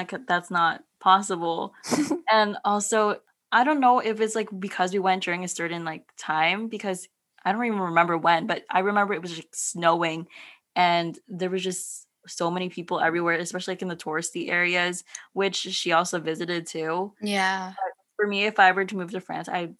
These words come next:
Speaker 1: wanna live in, like, the countryside <laughs> and, like, drink
Speaker 2: <laughs>
Speaker 1: wine and whatever.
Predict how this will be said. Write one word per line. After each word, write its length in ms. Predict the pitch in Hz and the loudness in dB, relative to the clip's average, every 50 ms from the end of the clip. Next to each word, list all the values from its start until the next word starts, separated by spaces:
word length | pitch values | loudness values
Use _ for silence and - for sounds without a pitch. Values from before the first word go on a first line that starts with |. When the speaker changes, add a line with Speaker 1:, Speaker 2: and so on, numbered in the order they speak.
| _ - | _ -8
Speaker 1:
wanna 260 | 180 165 156 156 160 143 | -4 -2 -2 -2 -2 -4
live 160 | 160 160 175 | -4 -4 -4
in, 80 | 170 | -6
like, 160 | 165 170 - - | -8 -8 -10 -10
the 80 | 165 | -8
countryside 840 | - - - 165 165 - 175 170 170 - - - - - 156 - - - | -8 -6 -4 -6 -4 -4 -4 -4 -2 0 2 2 2 2 0 0 2 4
<laughs> 240 | 269 254 240 - - | 4 4 4 4 4
and, 280 | 285 247 247 226 226 208 | 6 6 4 2 4 4
like, 200 | 202 196 190 254 269 262 254 - | 4 4 4 2 0 -2 -2 -2
drink 180 | 165 170 165 - | -2 -4 -4 -2
Speaker 2:
<laughs> 80 | 170 175 | 0 2
Speaker 1:
wine 300 | 175 180 180 170 170 170 | 2 4 2 2 0 -4
and 80 | 170 165 | -4 -4
whatever. 420 | 165 160 160 156 - - - - | -4 -4 -4 -4 -4 -6 -8 -10